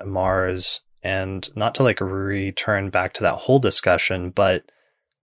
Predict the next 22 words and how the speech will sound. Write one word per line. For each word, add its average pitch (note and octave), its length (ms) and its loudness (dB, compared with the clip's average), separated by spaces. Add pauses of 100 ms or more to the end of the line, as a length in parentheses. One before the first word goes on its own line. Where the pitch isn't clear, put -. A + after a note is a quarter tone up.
(240)
kind A2 200 -2
of F#2 80 -4
to G2 120 -2
return F2+ 420 -2
back F2+ 320 0
to F#2 180 -2
it, F2 100 0
I F#2+ 140 0 (680)
was F3+ 200 0
curious - 400 2
if - 80 -12
you - 60 -8
could G#2+ 160 -2
expand G#2 460 0
on F#2+ 100 2
that F#2 120 0
a F#2 60 -2
little F#2+ 180 -2
bit, F#2 240 -2
because - 380 -4
it - 100 -2
was F#2+ 480 0